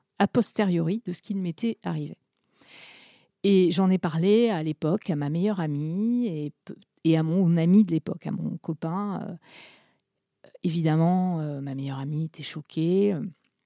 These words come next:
On a, on a un petit peu discuté et puis j'ai fini par, euh, par mettre un couvercle dessus. À mon avis, j'étais pas prête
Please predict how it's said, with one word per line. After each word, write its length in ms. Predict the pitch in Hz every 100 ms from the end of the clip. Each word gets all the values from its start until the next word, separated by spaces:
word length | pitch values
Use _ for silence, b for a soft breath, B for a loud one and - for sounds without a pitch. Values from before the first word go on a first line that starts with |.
| _ _ _ _ _ _ -
On 200 | 165 165
a, 40 |
on 300 | 156 - 160
a 80 | 156
un 520 | 156 151 147 139 147
petit 160 | 151 -
peu 120 | 165
discuté 640 | 143 156 - 156 233 311 262
et 60 |
puis 380 | 165 - 180 240
j'ai 140 | 196 170
fini 420 | - 165 190 233
par, 320 | - 160 147
euh, 420 | 143 143 143 165 151
par 160 | 143 135
mettre 280 | 151 - 175
un 80 |
couvercle 440 | 151 165 175 - 175
dessus. 480 | 151 156 - 262 330 B B B B B -
À 100 | 180
mon 240 | 202 285 277
avis, 580 | 214 170 170 175 208 - _ _ _ _ -
j'étais 360 | 196 202 196 208
pas 240 | - 277
prête 720 | - - 180 - _ - -